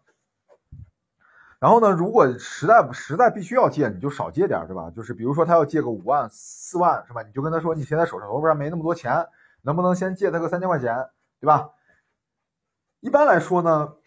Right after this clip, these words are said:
你借一个人钱越多，你就是越在鼓励他不还你，为什么呢？呃，人性嘛，人性就是这样的。如果你只借了他两三千，他不还你，就会显得这个人很 low，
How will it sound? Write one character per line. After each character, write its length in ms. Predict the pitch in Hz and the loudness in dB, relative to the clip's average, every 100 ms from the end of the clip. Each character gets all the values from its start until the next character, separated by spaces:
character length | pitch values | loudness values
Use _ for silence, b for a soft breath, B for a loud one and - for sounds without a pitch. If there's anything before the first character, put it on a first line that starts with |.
| b b | b b
你 120 | 131 | -8
借 280 | 127 277 202 | -4 4 6
一 80 | 202 | 6
个 80 | 190 | 0
人 100 | 196 | 0
钱 240 | - 170 | -2 -2
越 160 | 247 120 | 0 0
多， 340 | 92 82 - _ _ _ _ _ | -2 -8 -12 _ _ _ _ _
你 100 | 117 | -12
就 140 | 123 180 | -8 -4
是 140 | 175 | -4
越 180 | 214 220 | 0 2
在 160 | 170 | 2
鼓 180 | - 95 | 0 -6
励 100 | 110 | -8
他 80 | 131 | -6
不 140 | 135 | -6
还 260 | 127 85 107 | -8 -8 -8
你， 140 | 127 - | -12 -6
为 100 | 185 | -4
什 100 | 143 | -4
么 80 | 107 | -6
呢？ 260 | 101 95 - _ _ _ _ _ _ _ - - _ _ _ - | -8 -10 -14 _ _ _ _ _ _ _ -20 -20 _ _ _ -6
呃， 720 | 127 131 131 127 123 123 123 - | 0 0 0 -2 -2 -2 -6 -8
人 180 | 123 151 | -8 -6
性 200 | - 240 | -6 -6
嘛， 140 | 117 | -6
人 180 | 92 127 | -6 -8
性 140 | 175 | -6
就 100 | 214 | -8
是 120 | 127 107 | -10 -8
这 80 | |
样 180 | 104 82 | -10 -10
的。 80 | - - | -14 -10
如 140 | 175 | -6
果 120 | 247 | -2
你 120 | 269 277 | -2 -2
只 180 | 160 | -6
借 160 | 127 202 | -2 0
了 80 | 180 | 2
他 80 | 196 | 0
两 160 | 160 | -2
三 160 | 139 143 | -4 -6
千， 220 | 151 143 | -4 -2
他 100 | 185 | -4
不 100 | 185 | -4
还 240 | - 98 | -6 -6
你， 240 | 131 101 90 _ _ _ _ _ _ _ | -6 -10 -12 _ _ _ _ _ _ _
就 100 | - | -4
会 140 | 214 226 | 0 0
显 280 | - 123 85 | 0 -4 -4
得 120 | 104 | -8
这 120 | 196 | -4
个 60 | 147 | -2
人 140 | 175 | -2
很 180 | 160 85 | -4 -10
low， 280 | 104 117 | -10 -10